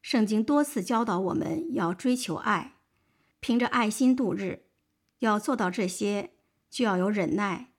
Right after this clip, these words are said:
有恩慈。请认真思考下面有关披戴爱心的实用的建议。披戴爱心。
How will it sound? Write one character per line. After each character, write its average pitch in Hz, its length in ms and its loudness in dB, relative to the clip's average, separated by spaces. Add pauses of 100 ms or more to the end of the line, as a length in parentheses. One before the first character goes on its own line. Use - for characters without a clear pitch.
(120)
有 190 160 0
恩 214 200 2
慈。 208 460 -8 (580)
请 214 300 0
认 254 180 4
真 233 200 2
思 240 180 -4
考 165 240 -2
下 208 220 0
面 202 200 2
有 175 140 2
关 208 240 -2
披 262 220 0
戴 226 160 0
爱 196 240 -2
心 220 200 -2
的 170 240 -4
实 - 280 -4
用 247 180 2
的 185 80 -4
建 196 260 -2
议。 196 300 -2 (1300)
披 - 160 -4
戴 220 100 2
爱 190 220 0
心。 220 420 -2